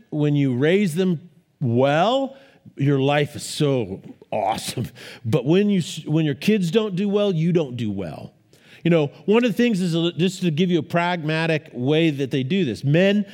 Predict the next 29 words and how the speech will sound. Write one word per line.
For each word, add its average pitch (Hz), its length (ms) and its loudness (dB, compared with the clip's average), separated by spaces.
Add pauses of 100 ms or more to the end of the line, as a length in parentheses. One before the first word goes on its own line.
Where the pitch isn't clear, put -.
(120)
the 143 60 2
best 233 320 0
way 214 160 2
to 196 100 0
teach - 380 -2
your 202 100 0
kids 180 640 0 (260)
how 165 560 0 (360)
the 147 160 2
meaning 196 360 2
of 165 240 -2
the 156 80 0
word 160 220 0
no 202 280 2 (180)
is 151 160 0
w-, 131 360 -2
soon 262 440 2
as 254 140 0
they 254 160 0
start 233 420 -4
crawling, 185 800 0
right? 156 380 0 (260)
You 190 260 4
sit 262 240 -4
on 247 200 -2
the 247 60 0
floor 294 400 0
with 202 220 -2
them, 156 380 0